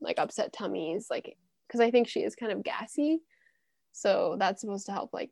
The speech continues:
with bubbles in her tummy and things like that. And we've used it before and it really helped. So we're thinking, okay, um, we'll use it again and hopefully it helps. And the first night we used it, she slept so good. Like, she only woke up twice,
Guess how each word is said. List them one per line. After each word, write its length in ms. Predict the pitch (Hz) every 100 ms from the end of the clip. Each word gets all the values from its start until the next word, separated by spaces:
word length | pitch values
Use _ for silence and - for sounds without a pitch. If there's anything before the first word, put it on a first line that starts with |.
| -
with 180 | 233 -
bubbles 340 | 220 233 226
in 80 | 220
her 80 | 220
tummy 400 | 226 220 220 -
and 100 | 226
things 180 | 220 220
like 160 | 202
that. 160 | - 190
And 80 | -
we've 140 | 202
used 240 | 214 254 262
it 100 | 254
before 380 | 208 - 208 196
and 80 |
it 80 | -
really 200 | 202 190
helped. 280 | 214 - -
So 120 | 240
we're 140 | 214 226
thinking, 420 | 214 - - -
okay, 520 | 240 240 117 147 233 _ _ _ _ 359 _ _ _ _ -
um, 360 | 214 196 - -
we'll 100 | 247
use 200 | 226 226
it 60 | 262
again 300 | 247 226 214
and 200 | 196 202
hopefully 300 | 220 233 220
it 40 |
helps. 280 | 208 - -
And 100 | 202
the 80 | 208
first 300 | 220 240 -
night 180 | 254 233
we 80 |
used 280 | 220 226 214
it, 120 | 196
she 140 | 214 226
slept 300 | - 208 -
so 300 | - 196 185
good. 180 | 190 -
Like, 140 | 214
she 100 | -
only 140 | 208
woke 180 | 208 -
up 120 | -
twice, 640 | - - 135 220 240 - -